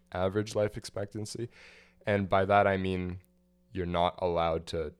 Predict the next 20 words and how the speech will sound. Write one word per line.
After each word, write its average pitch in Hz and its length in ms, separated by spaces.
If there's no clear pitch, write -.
take 80 300
any 87 240
kind 85 300
of, 80 60
like, 78 200
medicine. 80 580
You 85 100
just 85 160
have 82 120
to 80 100
live 82 280
your 87 120
life 78 560
as 82 240
you 78 140
would. - 240
Right. 80 260
That's 113 280
kind 127 400
of, 127 240